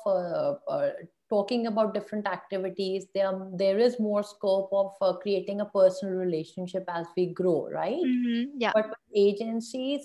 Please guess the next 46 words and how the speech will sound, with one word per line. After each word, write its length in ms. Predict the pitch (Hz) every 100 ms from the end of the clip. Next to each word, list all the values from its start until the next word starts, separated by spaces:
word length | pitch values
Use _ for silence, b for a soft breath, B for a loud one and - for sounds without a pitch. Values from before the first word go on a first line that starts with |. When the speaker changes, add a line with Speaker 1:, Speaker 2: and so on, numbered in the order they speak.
| -
Speaker 1:
as 240 | 202 196
we 280 | 196 247 202
grow, 320 | 208 214 254
there's 220 | 269 262
more 220 | 233 254 277
scope 300 | - 277 330
of 140 | 285
learning, 540 | 208 180 185 175 139 - _ _ _
because 280 | 202 220 240
there's 200 | 240 247
an 100 | 285
Speaker 2:
Mm-hmm. 100 | 233 208
Speaker 1:
inter-exchange 720 | 226 254 233 - - 233 233
of 140 | 285
learning 440 | 226 185 190 214 220
that 180 | 196 -
happens. 520 | 156 - 143 127 - b b b _
There 160 | 208 214
are 100 | 220
few 260 | 247 247 247
things 260 | 254 233
which 200 | 233 247 -
we 400 | 180 208 247 262
teach 380 | 247 220 208 -
them, 300 | - 175 277
and 160 | 294 277
there 80 | 269
are 100 | 269 -
few 180 | 262 262
things 220 | 285 262
which 160 | 269 320
we 80 |
learn 300 | 285 277 277
from 280 | 277 190 143
them. 180 | - - _
Speaker 2:
Mm, 760 | 254 214 214 226 233 240 233 226
Speaker 1:
So 80 | 247 233
Speaker 2:
I 100 | 214
Speaker 1:
that 140 | 226 247
Speaker 2:
see. 100 | 302
Speaker 1:
way, 240 | 330 392 - -
it's, 240 | 247 - -
it's, 340 | 233 - - -
it's 220 | 240 240 349
a 60 |
lovely 460 | 330 277 214 240